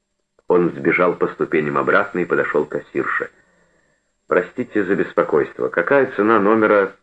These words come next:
триста шестьдесят девять?» Автор Шамурин. Мысль приобрести эту гравюру пришла ему в голову совсем неожиданно, пока он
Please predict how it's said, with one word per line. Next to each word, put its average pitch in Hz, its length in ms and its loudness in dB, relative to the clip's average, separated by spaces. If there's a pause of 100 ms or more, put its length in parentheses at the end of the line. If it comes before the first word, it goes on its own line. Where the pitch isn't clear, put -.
(140)
триста - 460 -4
шестьдесят 85 720 -4
девять?» 67 540 -6 (500)
Автор 90 560 0 (100)
Шамурин. 69 640 -2 (2000)
Мысль 196 400 2
приобрести 175 680 2
эту 127 260 4
гравюру 165 500 4
пришла 175 480 0
ему 185 220 4
в 156 60 0
голову 175 320 4
совсем 165 440 0
неожиданно, 143 640 2
пока 120 300 2
он 123 120 0